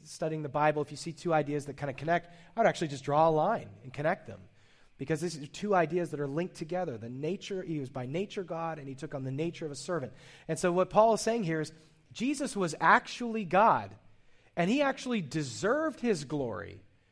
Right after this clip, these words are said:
So Paul had just said, "Don't have an empty glory. We, we, you know, we have an undeserved glory." He's saying he was actually God, and he actually deserved his glory. His glory was not undeserved. It was deserved,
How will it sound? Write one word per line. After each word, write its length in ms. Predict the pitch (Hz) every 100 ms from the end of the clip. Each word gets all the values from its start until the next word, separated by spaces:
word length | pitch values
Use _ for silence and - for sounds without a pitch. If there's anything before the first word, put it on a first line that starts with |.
| _ -
So 120 | 185
Paul 280 | 170 214 214
had 80 | 180
just 180 | 185
said, 220 | - 190 170
"Don't 140 | 170
have 140 | 170
an 60 | 151
empty 300 | 156 165 190
glory. 500 | 165 175 180 190 196
We, 300 | 175 156 151
we, 160 | 156 156
you 80 |
know, 160 | 156 147
we 80 | 156
have 80 | 151
an 100 | 135
undeserved 580 | 165 156 127 156 170
glory." 380 | 160 185 196 202 - - -
He's 240 | 302 -
saying 300 | 247 208 196 - - -
he 160 | 277
was 140 | 240 190
actually 480 | 247 - 233 170
God, 360 | 139 139 139 147
and 100 | 185
he 140 | 185 233
actually 260 | 190 190
deserved 560 | 147 131 104 147 208 202
his 180 | 170 135
glory. 360 | 131 110 101 135
His 160 | 180
glory 240 | 170 175 147
was 220 | 139 127
not 160 | 131
undeserved. 680 | 113 165 190 120 104 98 - - - -
It 120 | 143
was 140 | 135 131
deserved, 560 | 127 120 208 196 120